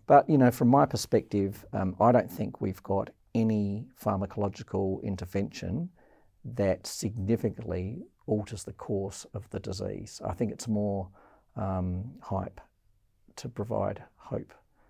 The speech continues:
than real effectiveness. Um, our strategy is very different. We're looking at, uh, preventing the accumulation of the drug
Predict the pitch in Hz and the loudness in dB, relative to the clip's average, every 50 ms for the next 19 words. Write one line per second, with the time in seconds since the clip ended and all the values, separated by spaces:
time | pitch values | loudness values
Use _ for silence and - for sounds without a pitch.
0 | _ _ _ _ - - 90 90 90 90 90 87 87 107 143 - _ _ _ _ | _ _ _ _ -4 -2 -2 0 0 -2 -2 -2 -4 -6 -8 -12 _ _ _ _
1 | - 127 98 95 92 92 - - 104 - - - - - 98 92 - - - - | -10 -6 -4 -4 -4 -4 -6 -8 -10 -10 -12 -14 -12 -10 -10 -10 -12 -14 -16 -18
2 | _ _ - _ - - - - _ _ _ _ _ - - 101 101 101 101 - | _ _ -20 _ -20 -20 -20 -20 _ _ _ _ _ -4 -2 0 2 2 0 0
3 | - - - 135 143 147 151 - - - - 151 - - - 131 120 107 104 95 | -2 0 4 8 10 10 10 8 6 -4 -10 -10 -8 0 4 6 6 6 4 2
4 | 98 98 - - 101 95 107 107 101 98 95 90 - - - - 98 113 - - | 0 0 0 -2 -4 -4 -2 -2 0 0 -2 -2 -4 -6 -6 -4 -6 -6 -6 -8
5 | - 139 113 113 113 110 107 110 107 101 - - 107 98 101 101 - - - 107 | -6 0 2 2 4 4 4 2 2 0 -2 -2 -2 0 0 -2 -4 -4 -6 -4
6 | 101 98 - - - - - - - 311 _ _ - 120 113 104 104 - - 104 | -4 -4 -4 -6 -8 -10 -18 -18 -20 -20 _ _ -10 -8 -6 -6 -8 -8 -10 -6
7 | - 110 104 95 - - 101 95 92 95 98 98 - - - - - - - 120 | -2 -2 -2 -2 -2 -4 -4 -4 -4 -2 -4 -4 -6 -6 -10 -16 -8 -2 0 2
8 | 107 104 101 104 101 107 113 113 - - 104 95 92 - 98 92 - 95 95 92 | 2 2 2 2 2 0 0 -2 -4 -4 -6 -6 -4 -6 -8 -8 -6 -4 -4 -2
9 | 95 120 139 151 - | -2 -2 -4 -4 -6